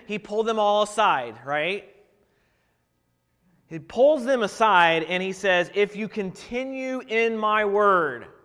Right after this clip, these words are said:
continue in what I told you, you really are my disciples." And then he said, "You will know the truth, and the truth will set you free." So Jesus is telling these guys,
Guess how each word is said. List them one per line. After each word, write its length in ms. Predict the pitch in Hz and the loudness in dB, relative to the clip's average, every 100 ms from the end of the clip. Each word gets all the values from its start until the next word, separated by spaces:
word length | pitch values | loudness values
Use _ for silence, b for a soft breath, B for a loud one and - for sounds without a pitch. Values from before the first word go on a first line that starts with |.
| _ _ _ _ _ _ _ _ _ _ _ _ | _ _ _ _ _ _ _ _ _ _ _ _
continue 680 | 214 196 - 226 285 311 311 | -8 -8 -6 -6 -4 -4 -4
in 160 | 285 233 | -4 0
what 200 | 226 - | 0 0
I 120 | 196 | -6
told 500 | 190 - 226 226 165 | -6 -2 0 0 -2
you, 240 | 147 151 B B 156 | -6 -8 B B -10
you 320 | 208 285 269 | -4 -2 -4
really 400 | 196 240 254 247 | -4 -2 -2 -2
are 320 | - 202 214 | 0 2 2
my 240 | 202 190 | 0 -4
disciples." 720 | 185 175 - 208 214 196 165 160 | -6 -8 -4 -2 -2 -2 -6 -6
And 160 | 175 | -10
then 140 | 180 180 | -8 -10
he 160 | 196 | -10
said, 240 | 196 160 139 B B | -6 -6 -6 B B
"You 400 | 143 175 262 311 | -12 -6 -2 -2
will 260 | 294 269 214 | 0 0 0
know 340 | 202 214 214 | -2 0 2
the 140 | 190 190 | 0 -6
truth, 720 | - - 220 220 214 208 - B B - | -10 -10 -6 -4 -6 -8 -16 B B -8
and 220 | 175 165 | -6 -6
the 60 | |
truth 600 | 143 - - 220 233 220 | -8 -10 -10 -8 -8 -12
will 140 | 175 147 | -14 -14
set 520 | - - 185 170 - | -14 -10 -8 -10 -14
you 140 | 147 | -16
free." 500 | 139 - 180 170 135 - B B | -18 -16 -12 -10 -10 -14 B B
So 180 | - 214 | -10 -8
Jesus 460 | 180 240 285 294 240 | -8 -10 -10 -12 -14
is 120 | 185 | -14
telling 360 | - 262 269 | -12 -10 -8
these 180 | 202 165 | -8 -8
guys, 560 | 151 143 135 139 170 | -8 -6 -6 -8 -10